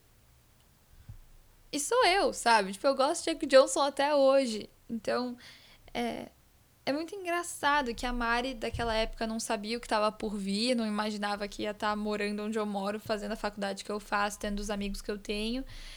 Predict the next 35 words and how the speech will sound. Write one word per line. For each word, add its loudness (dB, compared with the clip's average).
Talvez 2
ela 0
esperasse 0
muitas -2
outras -4
coisas -4
de -6
mim. -2
Talvez 0
ela 2
s-, -8
ficasse -4
super -4
surpresa -6
com -8
as -4
coisas -4
que -6
eu -2
acabei -4
realmente -4
fazendo. -4
Mas 0
é 0
engraçado 0
perceber -4
que -14
partes -2
de -6
mim -2
continuam -2
intacta, 0
como 4
gostar 2
de -2